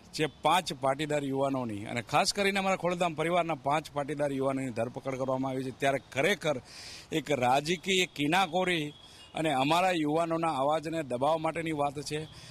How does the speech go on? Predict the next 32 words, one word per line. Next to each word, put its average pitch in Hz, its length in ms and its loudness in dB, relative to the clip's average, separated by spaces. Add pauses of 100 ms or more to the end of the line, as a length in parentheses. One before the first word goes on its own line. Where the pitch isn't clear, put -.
(140)
જે 156 180 4
પત્રિકાઓનું 214 1200 0
વિતરણ 220 380 2
થયું 226 200 -2
છે 202 120 0
કે 202 80 0
પત્રિકામાં 214 600 0
જે 185 140 0 (180)
ઉલ્લેખ 226 320 2
કર્યો 262 440 0
છે 202 280 0 (260)
એમાં 202 280 0
એવો 208 280 2
કોઈ 214 400 0
ઉલ્લેખ 277 380 0
નથી 240 320 0
કે 196 160 0
જેનાથી 208 680 0
સમાજ 196 380 2
સમાજ 196 380 0
વચ્ચે 185 260 -2
કે 185 120 -2
જ્ઞાતિ 160 340 -2
જ્ઞાતિ 165 280 0
વચ્ચે 160 360 -2
વૈમનસ્ય 139 840 2
ફેલાય. 104 360 -4 (240)
બીજી 185 280 0
વાત 240 280 2
આપને 208 240 0
એ 208 160 4
જણાવું 220 480 0